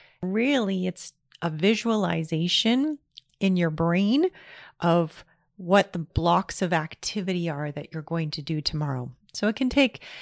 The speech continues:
as little as a few minutes each day. So for example,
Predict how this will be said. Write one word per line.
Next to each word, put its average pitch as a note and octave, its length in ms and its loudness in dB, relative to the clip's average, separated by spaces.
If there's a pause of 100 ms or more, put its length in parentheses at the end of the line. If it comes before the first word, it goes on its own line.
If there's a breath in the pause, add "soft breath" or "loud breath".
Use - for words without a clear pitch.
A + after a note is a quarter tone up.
(140 loud breath)
as F#3 160 -2
little F#3 320 4
as D#3+ 180 2
a D3 60 0
few D#3 240 -4
minutes C#3+ 420 -4
each C3+ 300 -6
day. D3+ 280 0 (1500 loud breath)
So - 180 2
for F3+ 160 2
example, G#3 760 4